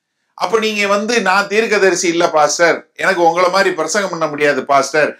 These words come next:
எனக்கு உங்களை மாதிரி வசனம் ஞாபகம் இருக்காதா?" கவலையே படாதீங்க, உங்களையும் ஆண்டவர் உபயோகப்படுத்துவார். நீங்க ஆண்டவருடைய சத்தத்துக்கு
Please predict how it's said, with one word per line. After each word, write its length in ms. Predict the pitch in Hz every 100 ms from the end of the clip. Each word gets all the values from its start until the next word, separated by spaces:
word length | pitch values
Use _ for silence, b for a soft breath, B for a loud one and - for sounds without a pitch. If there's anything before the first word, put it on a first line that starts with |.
| b
எனக்கு 280 | - 180 175
உங்களை 260 | 170 185 180
மாதிரி 240 | 190 190
வசனம் 340 | 143 202 208 185
ஞாபகம் 380 | 160 165 151
இருக்காதா?" 480 | 135 139 139 147 -
கவலையே 380 | 131 131 143 175
படாதீங்க, 540 | 156 135 135 123 110 _
உங்களையும் 480 | 135 139 127 120 147
ஆண்டவர் 360 | 117 110 110 104
உபயோகப்படுத்துவார். 440 | 95 98 - 87 _ _ _ _ _ _ _ _ _ _ _ _ _ _ _ _ _ 110
நீங்க 680 | 147 220 262 220 127 139 135
ஆண்டவருடைய 720 | 147 208 233 226 208 175 160 -
சத்தத்துக்கு 840 | 143 175 160 160 - 170 165